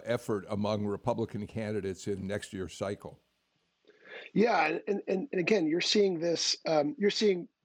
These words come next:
Speaker 2: Governor Kemp join on other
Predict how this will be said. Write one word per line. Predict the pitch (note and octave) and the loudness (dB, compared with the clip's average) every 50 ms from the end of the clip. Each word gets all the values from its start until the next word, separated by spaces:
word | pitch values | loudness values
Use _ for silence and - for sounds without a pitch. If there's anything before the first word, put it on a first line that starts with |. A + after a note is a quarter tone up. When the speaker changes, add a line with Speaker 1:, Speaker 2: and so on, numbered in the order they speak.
| D4+ A3+ | -12 0
Speaker 2:
Governor | - F3+ E3+ E3 D#3 C#3+ | 2 2 4 4 2 0
Kemp | - - F#3+ F3+ D#3+ D3 | 0 0 0 0 0 0
join | C3+ C3+ D3 D3+ D#3+ D#3+ D#3+ D#3 | 0 2 4 4 6 6 4 4
on | - D3+ C#3+ C#3 C#3+ C#3 C#3+ C#3 - _ - - - - _ _ _ _ _ _ _ | 2 2 0 2 2 2 2 2 0 _ -16 -20 -20 -20 _ _ _ _ _ _ _
other | E3 D#3+ E3 D#3+ E3 D#3+ D#3+ D#3 D3 C#3+ C#3 | 2 4 4 4 4 4 4 4 4 2 -2